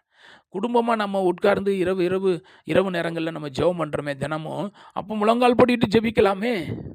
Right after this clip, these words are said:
அல்லது ஒரு சின்ன பைபிள் ஸ்டடிக்காக நம்ம கூடுகிற முழங்கால் படியிட்டு ஜெபிக்கலாமே. தலைகளை கவிழ்ந்து, தலைகளை குனிந்து, கைகளை கூப்பி, பரிசுத்த வேதாகமத்திலே நாம் வாசிக்கிறோம், பணிந்து குனிந்து தேவனை தொழுது கொள்வது என்பது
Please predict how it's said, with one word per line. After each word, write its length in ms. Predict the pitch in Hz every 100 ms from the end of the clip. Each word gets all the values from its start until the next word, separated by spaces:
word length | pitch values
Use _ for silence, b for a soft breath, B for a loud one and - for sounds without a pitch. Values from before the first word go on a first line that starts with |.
| - _ _ _ _ _ b b b
அல்லது 200 | 185 226
ஒரு 140 | 220 202
சின்ன 220 | 240 302
பைபிள் 360 | 208 202 262 214
ஸ்டடிக்காக 400 | 240 240 226 233
நம்ம 200 | 208 202
கூடுகிற 360 | 233 233 226 214
முழங்கால் 420 | 220 233 240 226
படியிட்டு 240 | 226 214
ஜெபிக்கலாமே. 580 | 190 214 220 185 202 202 185
தலைகளை 440 | 190 196 208 175 165 b b b b _ _ -
கவிழ்ந்து, 400 | 175 214 214 185
தலைகளை 420 | 151 156 190 196 175
குனிந்து, 440 | 190 214 214 180 135 - b b
கைகளை 340 | - 190 196 185
கூப்பி, 440 | 190 247 214 151 - - _ _ _ _ _ _ -
பரிசுத்த 300 | 170 202 208
வேதாகமத்திலே 520 | 196 196 196 202 202
நாம் 200 | 196 190
வாசிக்கிறோம், 460 | 202 190 220 190 151
பணிந்து 400 | 170 226 226 226
குனிந்து 520 | 170 220 247 254 240 214 151 - _ _ _ _ _ _ _ _ _ _ _
தேவனை 320 | 117 202 233 202
தொழுது 300 | 170 233 262
கொள்வது 380 | 220 208 185 170
என்பது 340 | 151 156 156